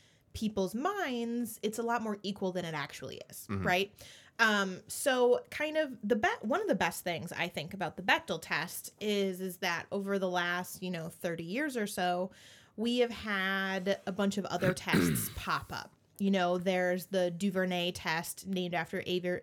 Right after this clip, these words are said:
Speaker 1: Ava DuVernay, who has been on all the news right now 'cause she, uh, she directed the new Wrinkle in Time movie,
Speaker 2: Oh.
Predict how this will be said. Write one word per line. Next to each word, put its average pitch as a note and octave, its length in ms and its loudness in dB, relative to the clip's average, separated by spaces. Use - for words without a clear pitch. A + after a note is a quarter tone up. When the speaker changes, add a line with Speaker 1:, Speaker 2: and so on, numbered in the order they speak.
Speaker 1:
Ava G#3 300 6
DuVernay, F3+ 720 0
who G3+ 80 0
has F3+ 160 0
been G3+ 180 2
on G3+ 240 2
all C#4+ 260 0
the D#4+ 120 2
news F#3 240 2
right E3+ 100 -2
now D#3 180 -2
'cause E3 180 -10
she, F3 440 -4
uh, E3+ 360 0
she G3+ 260 -2
directed F3+ 560 0
the F3+ 60 0
new F#3 180 2
Wrinkle F#3 300 -2
in F#3 140 0
Time F3+ 340 -6
movie, F3 360 -4
Speaker 2:
Oh. A#3 120 -6